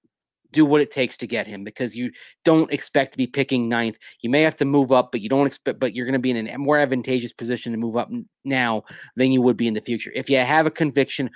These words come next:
on Zach Wilson, if you have a conviction on Justin Fields, if you have a conviction on Zach's guy,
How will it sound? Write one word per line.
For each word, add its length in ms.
on 180
Zach 360
Wilson, 340
if 80
you 80
have 220
a 40
conviction 460
on 100
Justin 380
Fields, 220
if 140
you 100
have 200
a 40
conviction 480
on 240
Zach's 440
guy, 380